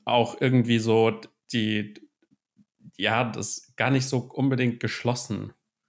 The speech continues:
irgendwie ist. Und ja, ist ein anderer Ansatz, aber diese, also weiß nicht, soll mir das jetzt die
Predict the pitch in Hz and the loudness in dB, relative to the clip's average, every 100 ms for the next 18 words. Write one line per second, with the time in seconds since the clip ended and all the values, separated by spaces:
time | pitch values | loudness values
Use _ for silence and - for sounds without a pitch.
0 | _ _ 123 113 104 101 104 104 - 98 | _ _ 0 0 -2 -4 -6 -6 -8 -6
1 | 107 117 139 127 113 110 104 127 135 110 | 0 2 2 0 2 2 2 2 2 2
2 | 104 104 110 107 101 - - - - - | 0 0 0 0 0 -2 -18 -20 -20 -20
3 | - _ _ _ _ _ _ - 120 117 | -20 _ _ _ _ _ _ -4 0 4
4 | 127 143 117 110 123 135 131 123 120 120 | 4 4 2 4 4 6 6 4 2 0
5 | 117 - - - 123 117 113 110 | -2 -4 -8 -2 2 4 4 2